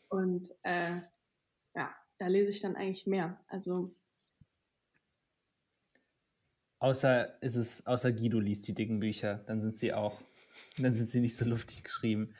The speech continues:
Speaker 2: Was war das letzte dicke Buch, was du, äh, gelesen hast, Lotta?
Speaker 1: Mm,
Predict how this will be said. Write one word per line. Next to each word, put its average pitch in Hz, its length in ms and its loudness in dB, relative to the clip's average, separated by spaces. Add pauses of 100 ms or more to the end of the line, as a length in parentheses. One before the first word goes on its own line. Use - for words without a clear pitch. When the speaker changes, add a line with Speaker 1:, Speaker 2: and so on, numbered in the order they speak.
(180)
Speaker 2:
Was 139 220 6
war 156 180 8
das 139 260 4
letzte 143 760 8 (400)
dicke 139 340 4
Buch, 143 220 6
was 135 180 6
du, 127 360 8
äh, 117 520 6 (180)
gelesen 113 420 4
hast, 101 320 -2
Lotta? 104 360 -4 (1200)
Speaker 1:
Mm, 202 600 4